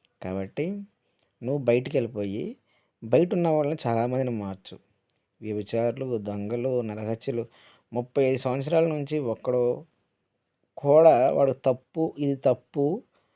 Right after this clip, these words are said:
అనే విషయం కూడా తెలియకుండా వాడు తప్పు చేస్తూ బతుకుతున్నాడంటే ఎంత మాయలో పెద్దోడైన తర్వాత తెలుస్తుంది తప్పు చేస్తున్నామని చెప్పి. కాబట్టి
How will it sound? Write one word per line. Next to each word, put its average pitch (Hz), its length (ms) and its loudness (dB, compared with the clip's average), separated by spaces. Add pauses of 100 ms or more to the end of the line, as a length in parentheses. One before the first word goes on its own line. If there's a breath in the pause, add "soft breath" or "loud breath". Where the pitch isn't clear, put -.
(220)
అనే 139 220 0
విషయం 135 360 -2
కూడా 156 160 0
తెలియకుండా 131 560 2
వాడు 127 200 0
తప్పు 120 220 -2
చేస్తూ 131 280 0
బతుకుతున్నాడంటే 113 680 -2 (540 soft breath)
ఎంత 170 720 -2
మాయలో 123 440 -2 (140)
పెద్దోడైన 151 560 4
తర్వాత 139 240 2
తెలుస్తుంది 104 480 -4
తప్పు - 260 -8
చేస్తున్నామని 110 580 -4
చెప్పి. 104 240 -10 (760)
కాబట్టి 113 380 0